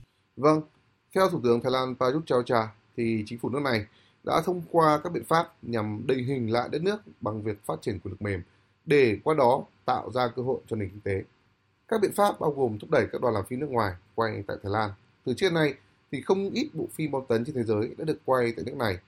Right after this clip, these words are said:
và điều đó góp phần không nhỏ để quảng bá hình ảnh đất nước. Các đoàn làm phim nước ngoài tới đây, tới Thái Lan sẽ được ưu đãi về chi phí sản xuất. Bên cạnh đó, chính phủ Thái Lan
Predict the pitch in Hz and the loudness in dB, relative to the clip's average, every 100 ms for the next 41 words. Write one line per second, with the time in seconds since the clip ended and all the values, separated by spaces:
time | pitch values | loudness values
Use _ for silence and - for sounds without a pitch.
0 | _ _ _ 147 147 131 127 147 214 214 | _ _ _ -2 2 6 6 6 4 0
1 | 156 123 - 180 165 139 98 - - 85 | -2 -2 -4 0 4 4 4 -4 -12 -8
2 | 95 104 131 95 104 151 165 _ _ _ | -4 -4 -4 -4 -2 -2 -2 _ _ _
3 | _ _ - 202 202 151 123 - 175 175 | _ _ -6 2 4 6 4 -2 -2 2
4 | 139 110 101 _ 113 120 147 131 - _ | 2 2 -4 _ 0 4 4 2 -6 _
5 | _ _ - 127 151 156 160 143 - _ | _ _ 0 2 4 4 4 2 -6 _
6 | 131 135 - 135 131 135 175 - - 104 | -4 -4 -4 -2 0 0 -2 -8 -4 -4
7 | 101 113 104 117 - 135 - _ _ _ | -4 -8 -8 -8 -2 -4 -4 _ _ _
8 | _ _ _ _ - 165 180 131 131 165 | _ _ _ _ -4 -2 0 4 4 2
9 | - 147 151 143 120 135 135 | -4 -8 -6 -4 0 0 0